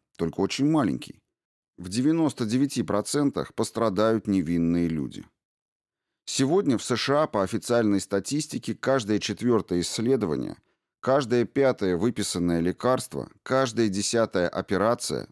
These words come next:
проводится зря. Зря расходуются миллиарды долларов, зря страдают люди, расплачиваются здоровьем за нежелание врачей задуматься над своими действиями.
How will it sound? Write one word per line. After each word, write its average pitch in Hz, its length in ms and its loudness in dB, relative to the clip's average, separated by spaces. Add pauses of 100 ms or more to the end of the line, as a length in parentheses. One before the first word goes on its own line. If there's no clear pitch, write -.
(120)
проводится 92 760 -2 (140)
зря. 85 500 -2 (760)
Зря 104 420 2
расходуются 127 760 0
миллиарды 113 480 2
долларов, 98 640 0 (100)
зря 90 320 0
страдают 101 640 0
люди, 101 420 0 (440)
расплачиваются 120 920 2
здоровьем 98 600 2
за 92 100 -2
нежелание 101 640 2
врачей 90 500 0
задуматься 98 640 0
над 92 180 0
своими 82 380 0
действиями. 78 680 -4